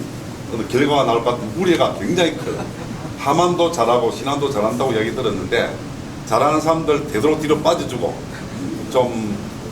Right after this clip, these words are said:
조금 덜 잘한다고 사람들 앞 세워서 그분들의 기량이 향상되고 즐거운 시간이 될 수 있게 되기를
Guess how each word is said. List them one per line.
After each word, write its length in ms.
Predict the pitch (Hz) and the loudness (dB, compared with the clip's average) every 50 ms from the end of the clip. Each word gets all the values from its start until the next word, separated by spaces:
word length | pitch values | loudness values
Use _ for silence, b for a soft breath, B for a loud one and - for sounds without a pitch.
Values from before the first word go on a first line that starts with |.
| - - - - - - - | -10 -10 -12 -12 -10 -10 -4
조금 440 | - 131 - - - 175 175 - - | -2 -2 -2 0 0 0 0 0 2
덜 320 | 135 151 170 175 170 170 | 4 4 4 4 2 2
잘한다고 500 | - 143 147 147 147 143 143 139 139 135 | 0 2 4 4 4 4 2 0 0 0
사람들 420 | 131 135 131 131 131 131 127 127 123 | 0 2 0 0 0 0 -2 0 0
앞 160 | 117 117 - | 0 -2 -2
세워서 420 | - 117 107 110 107 - 101 - - - - - - - - - - - - - | -2 0 0 0 -2 -2 -4 -6 -6 -8 -10 -10 -10 -10 -10 -10 -10 -10 -8 -4
그분들의 600 | 127 120 107 107 104 101 104 101 104 101 101 98 - - - - - - - | -4 -2 -2 -2 -2 -2 -2 -2 -2 -2 -2 -4 -6 -8 -10 -12 -12 -6 -2
기량이 420 | 107 104 104 101 101 101 98 92 90 - - | 2 2 2 2 2 0 -2 -4 -4 -6 -6
향상되고 760 | 113 113 123 - 135 135 131 131 135 135 139 143 143 143 - - - - - - - - - | -4 -4 -2 -2 -2 -2 -2 -2 -2 0 0 0 0 -2 -4 -8 -12 -12 -12 -12 -12 -8 -4
즐거운 500 | - 104 107 104 107 107 107 104 101 95 | 0 0 0 0 0 0 0 0 -2 -4
시간이 260 | - - 104 98 98 | -4 -4 -2 -2 -2
될 120 | 101 98 98 | -2 -4 -4
수 80 | - | -6
있게 160 | - - 98 | -6 -6 -6
되기를 320 | 90 92 92 90 87 85 | -6 -4 -4 -4 -4 -4